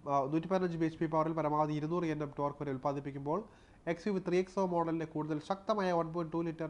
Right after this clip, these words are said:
ടർബോ പതിപ്പുകൾ നൂറ്റിമുപ്പത് ബി എച്ച് പി കരുത്തിൽ ഇരുന്നൂറ്റി അൻപത് എൻ എം ടോർക്കാണ് നൽകുന്നത്. Mahindra എക്സ് യു വി ത്രീ എക്സോയിലെ വൺ പോയിന്റ് ഫൈവ് ലിറ്റർ ഫോർ സിലിണ്ടർ എഞ്ചിൻ ഡീസൽ എഞ്ചിൻ നൂറ്റിപ്പതിനേഴ് ബി എച്ച് പി പവറിൽ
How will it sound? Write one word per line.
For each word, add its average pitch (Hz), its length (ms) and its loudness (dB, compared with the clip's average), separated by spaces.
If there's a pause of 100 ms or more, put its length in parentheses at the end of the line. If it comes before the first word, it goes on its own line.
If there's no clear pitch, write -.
ടർബോ 165 360 -2
പതിപ്പുകൾ 151 440 -2
നൂറ്റിമുപ്പത് 156 580 -4
ബി 143 180 -4
എച്ച് 139 200 -6
പി 143 160 -6
കരുത്തിൽ 139 260 -6
ഇരുന്നൂറ്റി 170 500 -6
അൻപത് 143 360 -2
എൻ 139 220 -2
എം 131 120 -6 (120)
ടോർക്കാണ് 139 500 -2
നൽകുന്നത്. 104 440 -4 (600)
Mahindra 165 480 4 (220)
എക്സ് 151 180 0
യു 180 60 6
വി 165 120 0
ത്രീ 170 80 4
എക്സോയിലെ 170 640 2 (380)
വൺ 156 100 6
പോയിന്റ് 160 500 0 (100)
ഫൈവ് 214 280 10
ലിറ്റർ 117 340 2 (520)
ഫോർ 180 200 10
സിലിണ്ടർ 170 580 0
എഞ്ചിൻ 151 400 -4
ഡീസൽ 185 380 -2
എഞ്ചിൻ 151 360 -4 (320)
നൂറ്റിപ്പതിനേഴ് 165 520 2
ബി 156 120 2
എച്ച് 156 160 -2
പി 156 80 -6
പവറിൽ 151 380 0